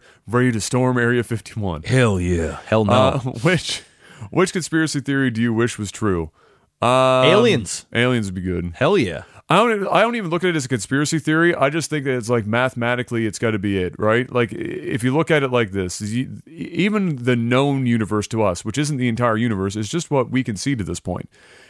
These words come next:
Speaker 1: is fucking
Speaker 2: Well, it's
Speaker 1: huge.
Speaker 2: huge, but mathematically speaking,
Speaker 1: Yeah.
Speaker 2: it's almost also extremely difficult to believe.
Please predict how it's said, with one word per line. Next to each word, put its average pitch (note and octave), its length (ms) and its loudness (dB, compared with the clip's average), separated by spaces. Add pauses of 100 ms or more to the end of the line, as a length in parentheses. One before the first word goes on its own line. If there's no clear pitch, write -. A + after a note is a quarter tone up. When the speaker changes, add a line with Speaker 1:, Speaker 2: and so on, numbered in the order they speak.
(160)
Speaker 1:
is D3 220 2
fucking D#3 1000 -2
Speaker 2:
Well, D#3 140 6
it's A#2 120 2
Speaker 1:
huge. F2 80 -2
Speaker 2:
huge, D3 280 2
but C#3+ 200 0 (100)
mathematically D#3+ 760 -2
speaking, B2 640 -6 (200)
Speaker 1:
Yeah. G#2 200 0 (1500)
Speaker 2:
it's D3+ 160 2
almost E3+ 440 2 (220)
also D#3+ 400 2
extremely A#2+ 480 0
difficult F#2+ 480 -2
to F#2+ 80 -8
believe. F#2+ 640 0